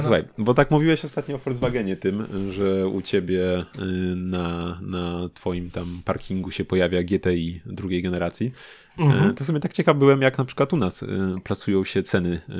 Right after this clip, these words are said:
Speaker 2: y, takich, y, G T I. Y, i sobie zasięgnąłem, y, profesjonalnego researchu, dokonałem na stronie Giełda Klasyków.
Speaker 1: Uuu, to tak grubo faktycznie szukałeś,
Speaker 2: No
Speaker 1: ty.
Speaker 2: tak, tak, więc słuchaj,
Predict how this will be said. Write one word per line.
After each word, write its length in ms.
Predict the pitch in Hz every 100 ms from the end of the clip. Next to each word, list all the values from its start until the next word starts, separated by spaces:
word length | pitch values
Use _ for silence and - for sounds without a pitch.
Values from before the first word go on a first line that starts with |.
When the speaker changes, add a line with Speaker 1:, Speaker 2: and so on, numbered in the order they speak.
| 87
Speaker 2:
y, 40 |
takich, 460 | 85 90 90 85 -
y, 340 | 90 85 85 87
G 140 | 95
T 120 | 90
I. 220 | 92 85 123 - _ _ _ _ _ _ - 120 107
Y, 40 | 98
i 100 | 101
sobie 340 | - 98 95 92 92 -
zasięgnąłem, 760 | 95 101 - 98 98 95 90 90
y, 60 | 95 95 90 87 90 90 - -
profesjonalnego 880 | - 104 - - 135 117 107 107 95 - -
researchu, 640 | 117 117 123 98 - 101 98
dokonałem 500 | 101 - 101 92 92
na 80 | 95
stronie 540 | - 101 95 92 82
Giełda 320 | 98 196 185
Klasyków. 560 | - 101 - - 123 - _ _ _ - _ _ _ _ -
Speaker 1:
Uuu, 520 | 135 131 196 208 196 147
to 100 | 151
tak 200 | 143 143
grubo 300 | 139 160 233
faktycznie 460 | 226 143 147 127 135
szukałeś, 480 | - - 139 92 101
Speaker 2:
No 160 | 98
Speaker 1:
ty. 60 | 143
Speaker 2:
tak, 260 | 95 98
tak, 300 | - 98 85
więc 240 | 85 92 -
słuchaj, 360 | 113 107 98